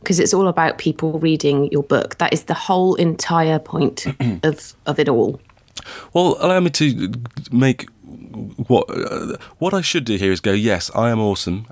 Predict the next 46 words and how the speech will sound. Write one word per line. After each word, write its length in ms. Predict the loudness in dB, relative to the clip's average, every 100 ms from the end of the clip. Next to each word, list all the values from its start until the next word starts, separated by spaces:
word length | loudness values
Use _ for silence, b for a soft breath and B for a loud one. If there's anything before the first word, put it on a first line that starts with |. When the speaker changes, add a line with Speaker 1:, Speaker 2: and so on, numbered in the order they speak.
| -6
Speaker 2:
and, 380 | -2 0 -2 -2
uh, 420 | 0 0 0 -2
one 320 | 0 0 0
Speaker 1:
No, 100 | 0
Speaker 2:
word. 60 | 0
Speaker 1:
no, 80 | 0
but 200 | 0 0
I, 140 | -2
I, 60 | -4 -8
no, 120 | -8
it's 160 | -4 -2
not, 180 | -2 -4
it's 360 | -8 -10 -10 -20 _ _ _ _ -4
not 160 | 0 2
Speaker 2:
No. 60 |
Speaker 1:
about 140 | 0 0
you. 300 | 0 0 -2 _ -2
Speaker 2:
No, 180 | 0
no, 80 | 2
but 100 | 2
I'm 120 | 2 0
making 240 | 0 -2
a 20 |
valid, 320 | 0 -2 -2
no, 160 | -2 0
but 160 | 0 -2
I, 380 | -4 -8 -4 -2
I'm 80 |
saying 200 | 0 -2
that's 140 | -2 -2
what 80 | -2
I 60 |
should 240 | 0 -2 0
say. 220 | -2 0
But 140 | 0
it, 180 | 0 2
but, 120 | 0 0 -4 -2
but 100 | 0
what, 180 | 0
what 180 | 2 4
is 100 | 4
important 400 | 4 2 2 0
to, 60 | -4
'cause, 220 | -2 2
right, 160 | 2 2
okay, 300 | 2 -2